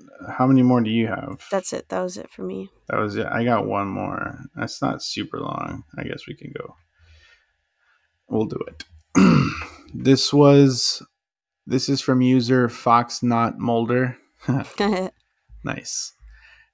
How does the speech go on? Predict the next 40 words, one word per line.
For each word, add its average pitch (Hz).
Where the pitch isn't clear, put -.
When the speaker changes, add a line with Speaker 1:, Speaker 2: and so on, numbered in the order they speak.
Speaker 1:
And 117
the 113
title 120
is, 117
"Can -
anyone 151
explain 123
what 117
happened -
to -
us?" -
My 131
friend 180
and 156
I 135
were 127
out 113
in 131
Oregon 113
and 123
had 123
three 135
strange 127
encounters 117
that -
we 117
fear 139
are 117
connected. -
I -
was 127
wondering 143
if 135
any 127
of 120
this 120
fits 117
with 120
other 120
stories 113